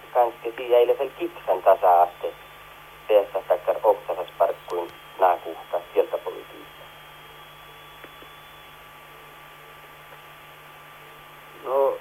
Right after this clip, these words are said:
Speaker 2: jos kähtsä saami parlamenttas, mä oon Juhan Erkki ollut tässä humai. Lähtikö saami parlamenttas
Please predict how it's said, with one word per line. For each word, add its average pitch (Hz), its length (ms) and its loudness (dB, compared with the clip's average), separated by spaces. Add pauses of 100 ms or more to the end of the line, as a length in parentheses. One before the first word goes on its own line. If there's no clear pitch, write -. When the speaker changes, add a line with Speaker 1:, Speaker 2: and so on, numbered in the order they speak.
(120)
Speaker 2:
jos 123 160 -10
kähtsä 127 380 -4 (580)
saami 127 320 -6 (160)
parlamenttas, 104 580 -4 (560)
mä 101 60 -10
oon 95 100 -12 (840)
Juhan 101 240 -6
Erkki 98 340 -8 (160)
ollut 104 260 -6
tässä 101 440 -4
humai. 107 320 -4 (440)
Lähtikö 135 500 -2
saami 127 200 -2
parlamenttas 113 500 -4